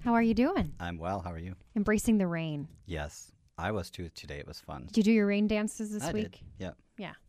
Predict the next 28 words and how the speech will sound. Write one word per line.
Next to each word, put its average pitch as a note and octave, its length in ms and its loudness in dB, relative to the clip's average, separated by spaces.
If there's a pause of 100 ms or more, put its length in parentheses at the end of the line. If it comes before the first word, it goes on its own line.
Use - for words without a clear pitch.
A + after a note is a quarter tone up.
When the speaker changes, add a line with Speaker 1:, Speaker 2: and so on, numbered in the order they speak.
(120)
Speaker 2:
My E3+ 80 -6
naked F3 240 -4
rain D2 180 -12
dance. F2 220 -18 (100)
Speaker 1:
Oh, A#3 120 0
boy. F3+ 340 -6 (360)
All G#3+ 100 0
Speaker 2:
Yeah. G#3+ 40 2
Speaker 1:
right. F#3+ 260 0 (460)
Well, G3+ 80 0
there C4 120 6
Speaker 2:
That's - 20 6
Speaker 1:
we E4 80 6
Speaker 2:
the - 60 6
one G#3+ 80 8
Speaker 1:
go. - 40 8
Speaker 2:
that F#2 60 0
works. G2+ 400 0 (840)
Speaker 1:
You D4+ 100 8
know, D#4 180 12
I'm C#4 220 8
happy C4+ 260 6
to A#3 60 2
see B3+ 100 2
the A3 100 4
rain, G#3 200 4
too. F#3+ 180 2
My, F#3+ 240 4